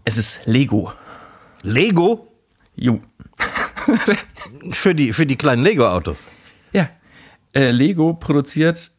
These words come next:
Speaker 1: weltweit dreihundert Millionen Reifen im Jahr. Und der nächste, der dahinter ist, ist nämlich Michelin als, als größter Reifenhersteller mit zweihundert Millionen Reifen. <laughs> Natürlich ist, ist das Größenverhältnis jetzt ein bisschen anders, aber,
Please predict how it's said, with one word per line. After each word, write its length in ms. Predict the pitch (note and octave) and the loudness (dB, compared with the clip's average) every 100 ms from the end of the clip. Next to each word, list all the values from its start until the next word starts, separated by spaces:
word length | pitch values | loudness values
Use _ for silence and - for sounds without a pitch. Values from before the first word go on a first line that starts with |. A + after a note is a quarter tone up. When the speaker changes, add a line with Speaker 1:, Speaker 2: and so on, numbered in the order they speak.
| _ _ _ | _ _ _
Speaker 1:
weltweit 500 | B2+ C#3+ C#3 B2+ - | -2 0 0 -2 -2
dreihundert 580 | - - D#3 G3 F#3 - | -4 0 0 2 0 0
Millionen 360 | D3+ D3 D3 C#3 | 0 0 0 -2
Reifen 360 | A2+ B2+ - | -2 -4 -4
im 120 | G#2 | -2
Jahr. 300 | G2+ G2 C#3 - _ _ _ _ _ _ _ - - - | -2 -2 -6 -8 _ _ _ _ _ _ _ -20 -20 -6
Und 360 | B2+ B2+ - - _ | -2 -2 -4 -14 _
der 400 | - - B2+ A#2 | -18 -4 -2 0
nächste, 420 | A#2 C#3+ F3+ - | 2 0 -2 -4
der 140 | C3 A#2+ | -2 0
dahinter 420 | A#2+ E3 - - | 0 0 0 -2
ist, 240 | C3 E3 | -2 -4
ist 240 | - C3 B2+ | -6 -4 0
nämlich 240 | A2 G#2 | 0 0
Michelin 500 | A2 A2 G#2 G2 D#3 F3+ - _ _ _ _ _ _ - - | -2 0 -2 -2 -4 -8 -18 _ _ _ _ _ _ -20 -4
als, 260 | A2 G#2+ - | -4 -4 -6
als 260 | A#2 B2 - | -6 -4 -6
größter 400 | G#2+ A2+ - G2 | -2 -2 -2 -2
Reifenhersteller 640 | B2+ E3 D3 E3 G#3+ A3 | 0 0 -2 -2 0 2
mit 200 | D3+ C#3+ | 0 -2
zweihundert 520 | - E3+ D3+ C#3+ G#2 | -4 0 2 2 0
Millionen 340 | G#2+ G#2 G#2+ A2+ | 0 0 0 -2
Reifen. 580 | - B2+ - C3 - G2+ - | 0 -2 -2 -6 -6 -10 -2
<laughs> 100 | A3+ - A3+ - F#3+ - - C3+ - - - A3+ | 0 0 0 -2 -6 -10 -10 -12 -10 -10 -4 -2
Natürlich 320 | A#2+ D#3+ F#3 | 0 0 0
ist, 140 | C#3+ - | -2 -2
ist 160 | A#2 | -2
das 120 | A#2 | -4
Größenverhältnis 640 | - D3+ G3 B2 F#3+ - F3+ | -2 0 0 2 0 2 0
jetzt 180 | - - | 2 0
ein 80 | |
bisschen 340 | D#3+ C#3+ B2+ A2+ | 2 2 0 2
anders, 300 | A#2 C3+ - | 2 2 0
aber, 240 | - A#2+ | 0 -2